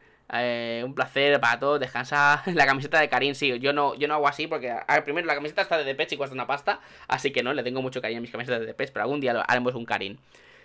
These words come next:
Eh, trabajo en Zex, Aarón, trabajo en Zex. <laughs> Vale, así estoy, ya hablaremos, pues, nada, me alegro por los Skin Piccolo. Ay, gracias, gracias. Me despido también ya, también, pues nada, un saludo para todos, también decirle adiós a Varian, a todos vosotros por aquí, que también estaba por aquí Zero Kill.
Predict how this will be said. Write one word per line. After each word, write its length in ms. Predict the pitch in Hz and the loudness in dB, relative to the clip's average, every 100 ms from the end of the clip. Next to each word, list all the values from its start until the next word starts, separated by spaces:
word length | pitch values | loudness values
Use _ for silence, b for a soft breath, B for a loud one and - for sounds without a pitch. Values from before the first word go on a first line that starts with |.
| B - | B -2
Eh, 220 | 135 131 | 2 2
trabajo 300 | 131 139 214 | 2 2 2
en 80 | 170 | 2
Zex, 460 | 156 147 - - - | 0 0 -2 -16 -6
Aarón, 280 | 110 135 | -2 -2
trabajo 240 | 120 127 156 | -2 -4 -6
en 60 | |
Zex. 280 | 139 117 - | -4 -4 2
<laughs> 640 | - - _ - - - - | 2 2 _ -20 -20 -20 2
Vale, 180 | 156 | 4
así 160 | 151 165 | 4 4
estoy, 640 | 165 - 165 202 247 254 151 | 4 6 6 6 4 0 2
ya 120 | 160 | 4
hablaremos, 360 | 175 170 196 - | 6 4 2 2
pues, 200 | 156 147 | 2 4
nada, 240 | 143 147 | 4 4
me 100 | 139 | 4
alegro 260 | 131 151 156 | 4 4 4
por 340 | 151 151 143 | 4 4 2
los 160 | 135 139 | 0 -2
Skin 220 | 143 131 | -2 -4
Piccolo. 280 | 123 127 147 | -2 0 2
Ay, 140 | 107 107 | 0 -2
gracias, 200 | 127 120 | -4 -2
gracias. 300 | 131 131 156 | -2 -4 -4
Me 100 | 135 | -4
despido 280 | 135 156 160 | 0 4 6
también 260 | 151 147 | 6 4
ya, 120 | 143 165 | 2 4
también, 260 | 139 156 | 4 2
pues 100 | 139 | 0
nada, 200 | 135 113 | 0 0
un 200 | - 135 | -2 -4
saludo 400 | 147 147 151 139 | 0 4 6 6
para 220 | 139 120 | 6 2
todos, 400 | 123 170 180 190 | 2 2 4 4
también 240 | 190 131 139 | 2 -4 -4
decirle 220 | 135 131 | -4 -6
adiós 320 | 120 127 135 | -6 -8 -8
a 100 | - | -12
Varian, 280 | 113 143 156 - | -6 -4 -4 -4
a 200 | 139 139 | -4 -2
todos 200 | 185 165 | 0 0
vosotros 280 | 147 143 | -2 -6
por 100 | 139 | -4
aquí, 140 | 131 135 | -4 -4
que 80 | 139 | -8
también 180 | 131 | -6
estaba 220 | 135 139 135 | -2 0 0
por 100 | 120 | -2
aquí 160 | 123 | -4
Zero 180 | 120 110 | -12 -12
Kill. 260 | 117 143 151 | -6 -6 -6